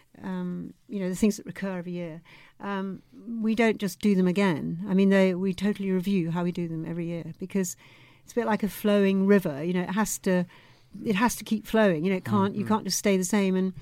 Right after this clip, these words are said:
Speaker 1: and also the artists affect what we do, you know, how we do it and how we shoot stuff. There's a lo-, I mean, our production team on television, led by Mark Cooper and Alison Howe, who are completely brilliant. Um, there's long dialogues with the artists about,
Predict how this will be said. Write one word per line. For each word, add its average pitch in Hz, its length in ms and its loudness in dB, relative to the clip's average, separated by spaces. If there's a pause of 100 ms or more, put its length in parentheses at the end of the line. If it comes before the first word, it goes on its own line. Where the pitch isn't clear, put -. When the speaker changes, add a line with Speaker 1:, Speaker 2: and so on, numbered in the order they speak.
(340)
Speaker 1:
and 254 140 4
also 285 200 6
the 226 140 2
artists 220 440 0
affect - 280 -2
what 196 160 -6
we 202 80 -2
do, 185 720 4 (160)
you 196 160 -6
know, 180 160 -2
how 185 240 -2
we 180 140 -2
do 175 180 -6
it 170 220 -8
and 170 280 -4 (600)
how 185 160 -4
we 180 80 -2
shoot 180 280 -6
stuff. - 380 -10
There's 196 140 -2
a 202 180 2 (220)
lo-, 214 340 -2 (100)
I - 60 -4
mean, 202 180 2
our 196 220 2
production 175 680 -4 (640)
team 196 500 -4 (360)
on 180 180 -4
television, 196 420 0
led 185 200 -2
by 185 180 0
Mark 185 300 0
Cooper 190 280 -4
and 175 220 -4
Alison 180 400 -4
Howe, 170 380 -4
who 180 180 -6
are 180 60 -10
completely 170 340 -8
brilliant. 170 380 -8 (440)
Um, 196 440 0
there's 208 200 -2
long 208 380 4
dialogues 175 640 -4
with 190 160 -10
the 180 120 -6
artists 175 400 -10
about, 160 300 -12